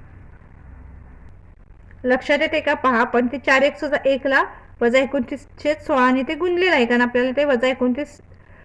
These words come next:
एक्स छेद चार यायला हवंय. मग आपण काय केला? एक चार एक्स ने याचा गुणाकार इथे केलेला आहे, त्यामुळे चार ने आपण ते सोळाला भागल्यानंतर चार मिळालं, म्हणून वजा एकोणतीस एक्स आहे तसं लिहिलं आणि छेदामध्ये चार आलं. त्यानंतर एक ने गुणल्यानंतर आपल्याला आहे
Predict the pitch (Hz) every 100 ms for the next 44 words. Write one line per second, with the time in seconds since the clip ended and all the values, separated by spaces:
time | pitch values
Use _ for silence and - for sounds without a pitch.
0 | - 247 269 - - 285 294 294 262 262
1 | 247 247 269 247 214 254 - - - -
2 | 247 240 269 285 277 320 480 - 240 254
3 | 277 269 - 277 294 - 285 440 - -
4 | - 247 247 269 277 262 294 285 294 403
5 | 392 330 254 208 - 233 254 285 262 269
6 | 277 269 311 311 277 302 285 285 277 330
7 | 359 359 320 240 220 254 - - - -
8 | - - - - - - - - - 240
9 | 233 277 453 - - - 240 262 262 269
10 | 254 294 285 - 285 294 294 254 254 311
11 | 508 - - 240 247 302 - 311 247 214
12 | 226 262 262 285 285 302 294 277 277 277
13 | 277 302 285